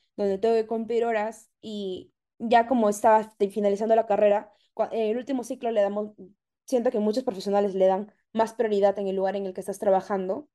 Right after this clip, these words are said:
que si bien es cierto, no eran mis prácticas, pero ya al conseguir el puesto era algo que, pues, ya tienes que mantenerte porque la, que la universidad se termina en unos meses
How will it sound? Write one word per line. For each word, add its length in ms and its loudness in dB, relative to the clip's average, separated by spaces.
que 120 4
si 120 -4
bien 140 2
es 60 -2
cierto, 240 4
no 100 2
eran 160 2
mis 160 -4
prácticas, 680 -2
pero 200 -2
ya 140 2
al 80 0
conseguir 420 -6
el 100 -4
puesto 400 -6
era 140 0
algo 180 -4
que, 100 -10
pues, 180 -8
ya 140 -2
tienes 240 -6
que 80 -10
mantenerte 440 -4
porque 280 -6
la, 120 -2
que 120 -4
la 80 -2
universidad 360 -4
se 120 -10
termina 300 -6
en 60 -4
unos 200 -6
meses 340 -8